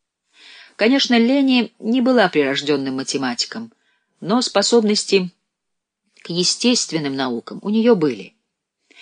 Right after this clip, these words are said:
Поэтому, если бы кроме белых и розовых цветков миндаля, неизменно изображавшихся во всех учебниках и на всех классных досках, Лени познакомили бы с несколько более сложными явлениями генетики,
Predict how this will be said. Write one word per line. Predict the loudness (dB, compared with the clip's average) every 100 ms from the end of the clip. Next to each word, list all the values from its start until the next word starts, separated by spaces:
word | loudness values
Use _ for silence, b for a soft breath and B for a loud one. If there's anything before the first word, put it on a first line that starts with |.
| B B B
Поэтому, | 0 2 4
если | 4 4 4
бы | 4
кроме | 6 4 6
белых | 6 6 6 6
и |
розовых | 6 6 4 2 -2 -4
цветков | -6 -4 -6 0 2 2 -6
миндаля, | -8 -2 0 2 0 -2 b b b _
неизменно | -4 0 0 2 2 2 0
изображавшихся | 0 0 2 2 2 2 0 -4 -6 -4
во | -6
всех | -2 -4 -4
учебниках | -2 0 0 -6 -12 -10
и |
на | -12
всех | -4 -4 -4
классных | -6 -4 -6 -8 -4
досках, | -2 -2 -8 -20 B B B B -4
Лени | 2 4 4 2
познакомили | -2 0 -2 2 2 2 -2
бы | 0 0 -2 _ _ _ -12
с | -4
несколько | -2 -2 -2 0
более | 4 4 4
сложными | 4 4 6 4 2 2
явлениями | 2 2 0 -2 -6
генетики, | -4 0 2 2 0 -4 -10